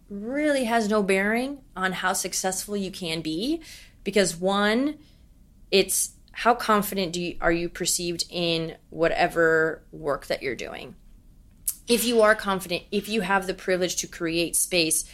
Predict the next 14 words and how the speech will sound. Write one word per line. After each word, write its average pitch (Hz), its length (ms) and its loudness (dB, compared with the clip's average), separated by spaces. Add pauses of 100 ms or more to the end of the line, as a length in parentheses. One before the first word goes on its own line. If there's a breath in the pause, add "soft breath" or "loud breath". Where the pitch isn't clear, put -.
(280 loud breath)
how 196 260 6
are 220 80 8
you 202 200 4
assisting 185 640 -2
other 175 540 4
women 156 400 -4
that 151 220 -4 (240)
don't 196 300 4
have 156 280 -2
that - 180 -2
space? - 520 2 (460 loud breath)
How 202 500 8
are 175 640 6 (260 soft breath)
you 208 800 4